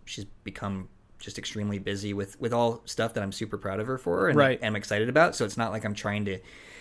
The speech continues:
Speaker 1: get her out of doing things that I wish she wasn't doing. So when we do get her,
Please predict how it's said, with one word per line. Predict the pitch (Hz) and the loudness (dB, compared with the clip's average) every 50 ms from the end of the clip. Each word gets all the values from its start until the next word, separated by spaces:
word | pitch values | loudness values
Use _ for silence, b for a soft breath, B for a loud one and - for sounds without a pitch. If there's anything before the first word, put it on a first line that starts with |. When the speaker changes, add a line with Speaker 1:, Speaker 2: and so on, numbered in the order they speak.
| B B B - - - - - - | B B B -20 -20 -20 -18 -8 -2
Speaker 1:
get | - 120 - - | -2 0 0 2
her | - 120 113 110 | 4 4 4 4
out | - 107 101 101 | 4 2 2 2
of | 104 98 98 95 98 | 2 0 -2 -2 -4
doing | 107 104 104 104 104 104 | -2 -2 0 0 -2 -2
things | 104 - 104 101 101 101 101 98 - | -2 -2 -2 -2 -2 -2 -4 -4 -2
that | 107 98 95 95 - - - - | 0 0 0 0 -2 -4 -8 -8
I | - 90 | -6 -2
wish | 92 104 104 | 0 0 0
she | - - | 0 0
wasn't | 104 104 101 98 107 85 | 0 0 0 0 -2 -4
doing. | 76 95 98 110 127 165 190 196 175 - | -4 -2 0 0 0 0 0 -2 -4 -4
So | - - 123 113 110 107 104 101 104 B B B B B B B B B | -2 2 6 6 8 8 6 4 2 B B B B B B B B B
when | - 101 104 117 120 120 117 | -4 2 4 6 6 6 6
we | 113 113 | 6 4
do | 101 107 110 107 104 | 2 2 2 0 2
get | 98 107 107 104 | 2 2 0 0
her, | - - 107 101 98 98 98 101 - | 0 2 4 4 4 4 2 0 -2